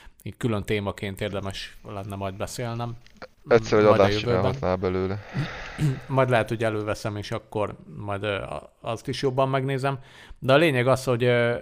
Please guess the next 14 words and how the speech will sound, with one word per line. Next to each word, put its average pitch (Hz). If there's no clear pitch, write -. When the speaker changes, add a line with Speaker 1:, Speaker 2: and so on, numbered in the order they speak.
Speaker 1:
ez 139
a 117
Warcraft 127
ugye 120
a 117
Blizzardnak 110
volt 101
a 104
játéka, 98
és 113
hát 117
a, 117
a 123
Blizzard, 139